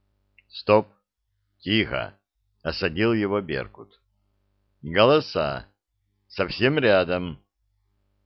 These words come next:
Еще не разбирая отдельных слов, Андрей уже уловил, что говорят не по-немецки. "Наши! Так ведь там уже наши!" —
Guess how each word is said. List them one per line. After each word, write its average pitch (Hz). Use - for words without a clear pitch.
Еще 165
не 143
разбирая 113
отдельных 101
слов, 156
Андрей 113
уже 135
уловил, 127
что -
говорят 113
не 107
по-немецки. 113
"Наши! 135
Так 185
ведь 180
там 170
уже 135
наши!" — 170